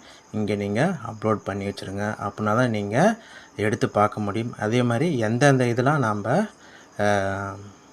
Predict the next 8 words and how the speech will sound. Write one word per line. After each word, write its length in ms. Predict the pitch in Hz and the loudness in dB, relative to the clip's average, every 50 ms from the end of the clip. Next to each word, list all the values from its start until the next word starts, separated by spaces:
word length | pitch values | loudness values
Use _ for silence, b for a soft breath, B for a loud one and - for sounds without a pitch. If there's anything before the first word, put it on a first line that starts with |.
| - - - - - - - | -20 -20 -20 -20 -20 -2 2
பிரிண்ட் 220 | 131 135 131 131 | 4 4 6 6
அவுட் 180 | 147 131 110 - | 6 4 4 2
எடுக்கணும், 440 | 107 104 104 98 - 107 107 107 101 | 0 2 2 0 -2 -2 -4 -2 -2
நம்ம 240 | 101 104 104 101 101 | -2 -4 -2 -2 -2
என்ன 200 | 101 107 120 123 | -2 0 0 -2
பர்டிகுலர் 500 | 123 - 107 - - - 120 117 104 - - | 0 0 -2 -2 -2 -2 -2 -2 -2 -2 -2
பண்ணிக்கிறோம்னு 460 | 101 104 101 113 104 104 104 104 - | -2 -2 -2 -2 -2 -2 -4 -4 -6
சொல்லிட்டு 340 | 107 98 101 - 147 196 208 | -8 -8 -4 -2 -2 -2 -2